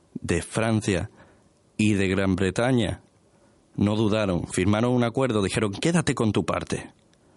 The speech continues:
Lo que pasó dos días después fue que Hitler se apropió de toda Checoslovaquia.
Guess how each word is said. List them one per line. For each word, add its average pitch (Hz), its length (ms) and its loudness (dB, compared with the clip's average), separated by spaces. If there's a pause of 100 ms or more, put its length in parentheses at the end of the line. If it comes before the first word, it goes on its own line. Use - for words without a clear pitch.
(280)
Lo 95 140 -2
que - 80 -2
pasó 82 260 0
dos 92 160 0
días 98 160 2
después 104 380 -2
fue 95 340 -2 (880)
que 95 160 -2
Hitler 113 300 2
se 107 140 -2
apropió 104 500 0
de 113 140 0
toda 107 220 0
Checoslovaquia. 92 920 -4